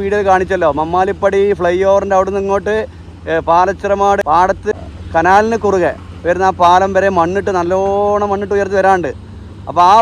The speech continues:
ഭാഗത്തേക്കാണ് ഇവിടുന്ന് മണ്ണ് കൊണ്ടുപോകുന്നത് ട്ടോ. ഇനി ഇവിടുന്ന്, ഏ, കോയിച്ചന നമ്മുടെ കെ എൻ ആർ സി എല്ലിൻ്റെ ഓഫീസ് നിൽക്കണ ആ ഭാഗത്ത്, ഏ, അടിഭാഗത്ത് കൂടി നമുക്ക് കടന്നു പോകാം. കഴിഞ്ഞ പ്രാവശ്യം വന്നന്ന് അവിടെയൊക്കെ, ഏ, വന്ന് മണ്ണ് ഉള്ളത് കൊണ്ട് തന്നെ അതുവഴി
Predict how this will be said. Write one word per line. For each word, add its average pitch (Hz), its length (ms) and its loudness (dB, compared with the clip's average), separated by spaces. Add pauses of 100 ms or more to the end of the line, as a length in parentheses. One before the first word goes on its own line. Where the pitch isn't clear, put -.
ഭാഗത്തേക്കാണ് 226 680 2
ഇവിടുന്ന് 220 220 0
മണ്ണ് 214 220 -4
കൊണ്ടുപോകുന്നത് 196 360 -4
ട്ടോ. 151 80 0 (540)
ഇനി 196 140 -8
ഇവിടുന്ന്, 233 260 -4 (340)
ഏ, - 20 0 (280)
കോയിച്ചന 214 400 -2 (160)
നമ്മുടെ 202 240 -4
കെ 190 140 2
എൻ 214 160 -2
ആർ 220 120 -2
സി 233 60 -2
എല്ലിൻ്റെ 233 240 0
ഓഫീസ് 208 300 -4
നിൽക്കണ 214 260 -6
ആ 214 40 0 (120)
ഭാഗത്ത്, 202 440 0 (640)
ഏ, 202 40 -2 (300)
അടിഭാഗത്ത് 208 460 2
കൂടി 220 100 -2
നമുക്ക് 208 220 -2
കടന്നു 190 260 0
പോകാം. 180 240 4
കഴിഞ്ഞ 175 260 -2
പ്രാവശ്യം 208 300 0
വന്നന്ന് 202 340 -6 (120)
അവിടെയൊക്കെ, 190 360 -4 (1040)
ഏ, 160 40 -4 (200)
വന്ന് 180 180 -6
മണ്ണ് 202 380 -4 (240)
ഉള്ളത് 196 240 0
കൊണ്ട് 208 120 -2
തന്നെ 202 120 -2
അതുവഴി 202 180 -2